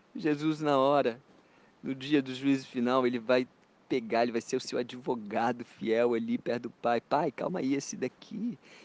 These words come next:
me amou, esse daqui confessou, ele falou em meu nome, ele me conheceu, ele me honrou." Uau, quem quer um advogado desse? <laughs>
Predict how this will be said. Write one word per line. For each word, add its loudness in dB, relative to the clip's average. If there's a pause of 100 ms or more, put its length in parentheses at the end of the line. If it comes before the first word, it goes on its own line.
(160)
me -2
amou, 0
esse -6
daqui -2
confessou, -2
ele 0
falou 2
em 0
meu 2
nome, 2
ele 2
me 0
conheceu, 2
ele 0
me -4
honrou." 8 (840)
Uau, 0
quem -4
quer 6
um 8
advogado 4
desse? 0 (200)
<laughs> 0